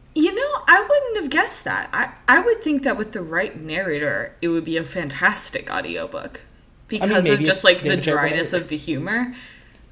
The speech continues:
Speaker 1: But I guess if you're a very, very bad narrator and you play it all super deadpan, then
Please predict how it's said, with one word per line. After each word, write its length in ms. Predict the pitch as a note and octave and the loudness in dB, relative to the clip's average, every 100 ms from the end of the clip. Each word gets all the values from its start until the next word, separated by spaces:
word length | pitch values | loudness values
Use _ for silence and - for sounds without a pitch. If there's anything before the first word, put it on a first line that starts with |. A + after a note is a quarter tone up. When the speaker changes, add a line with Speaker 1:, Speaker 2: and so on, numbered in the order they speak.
| - | -20
Speaker 1:
But 220 | F3+ G#3+ | -6 0
I 80 | G#3 | 0
guess 260 | G#3 G#3 C4+ | 2 0 0
if 140 | C#4 | 0
you're 140 | D4 G3+ | 0 0
a 20 | |
very, 320 | E3+ E3+ F3 | 2 2 2
very 260 | F3 E3 D#3 | 0 -2 -2
bad 480 | C3+ D3+ D3 C#3 | -6 -8 -8 -8
narrator 520 | D#3+ F#3 A3 A#3+ D4 E4 | -10 -8 -4 -4 -4 -4
and 200 | G3+ F3 | -6 -8
you 60 | |
play 320 | E3 - E3 | -10 -10 -6
it 100 | E3 - | -6 -6
all 480 | D3+ D#3 D#3+ E3 - | -8 -6 -6 -8 -8
super 380 | - E3+ D#3+ D3+ | -8 -6 -6 -4
deadpan, 800 | C3+ - G#3 G#3+ A3 A3+ G#3+ E3 | -6 -8 -8 -8 -8 -8 -8 -6
then 440 | D3+ D3 C3+ - | -4 -4 -8 -14